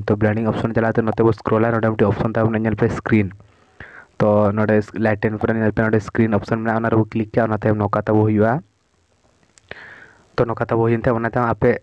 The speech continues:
ᱟᱯᱮ ᱢᱮᱱᱩᱣᱟᱞᱤ ᱟᱯᱮ ᱱᱚᱰᱮ ᱠᱷᱚᱱ ᱯᱮ ᱮᱰᱤᱴ ᱫᱟᱲᱮᱭᱟᱜᱼᱟ ᱛᱤᱱᱟᱹᱜ ᱢᱟᱨᱟᱝ ᱟᱯᱮ ᱥᱮᱨᱮᱧ ᱡᱟᱦᱟᱸ ᱛᱤᱱᱟᱹᱜ ᱢᱟᱨᱟᱝ ᱛᱟᱦᱮᱱᱟ, ᱚᱱᱟ ᱤᱫᱤ ᱠᱟᱛᱮ ᱱᱚᱣᱟ ᱨᱮᱱᱟᱜ ᱞᱮᱭᱟᱨ ᱠᱚ ᱛᱟᱯᱮ ᱮᱰᱡᱟᱥᱴ ᱫᱟᱲᱮᱭᱟᱜᱼᱟ᱾ ᱛᱚ, ᱱᱚᱝᱠᱟ ᱯᱮ ᱮᱰᱡᱟᱥᱴ ᱠᱮᱫ ᱛᱟᱭᱚᱢ, ᱟᱵᱚ ᱱᱤᱛᱚᱜ ᱱᱚᱰᱮ ᱠᱷᱚᱱ ᱥᱴᱮᱴᱟᱥ ᱛᱟᱵᱚ ᱯᱩᱨᱟᱹ ᱨᱮᱰᱤᱜᱼᱟ᱾ ᱨᱮᱰᱤᱭᱮᱱ ᱛᱟᱭᱚᱢ ᱡᱚᱡᱚᱢ ᱯᱟᱦᱴᱟ ᱪᱮᱛᱟᱱ ᱨᱮᱵᱚ ᱠᱞᱤᱠ ᱠᱮᱫ ᱛᱟᱭᱚᱢ, ᱥᱮᱭᱟᱨ ᱚᱯᱥᱚᱱ ᱨᱮ ᱞᱟᱛᱟᱨ ᱨᱮ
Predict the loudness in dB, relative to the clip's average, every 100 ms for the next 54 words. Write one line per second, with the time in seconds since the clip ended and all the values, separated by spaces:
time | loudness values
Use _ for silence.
0 | _ -8 0 2 2 2 2 0 -2 0
1 | 0 0 0 0 -2 -2 0 0 0 0
2 | 0 0 -2 -2 0 0 -2 -8 -20 -20
3 | -6 0 0 0 0 0 -2 -2 -2 -2
4 | -2 0 0 0 0 0 -2 0 0 0
5 | 0 0 0 0 0 -2 -2 0 2 0
6 | 0 -2 0 0 0 -2 -8 _ _ -10
7 | -10 -4 -2 0 -2 0 -2 0 -2 -2
8 | 0 -2 0 2 4 2 0 -2 0 0
9 | 0 0 -2 -4 -2 -2 0 0 2 2
10 | 2 2 2 2 2 -2 -10 -20 -16 -2
11 | 2 2 2 0 2 0 0 0 -2 -2
12 | -2 2 2 0 -2 -4 -2 -2 -4 -2
13 | -2 0 0 0 0 2 0 -2 -2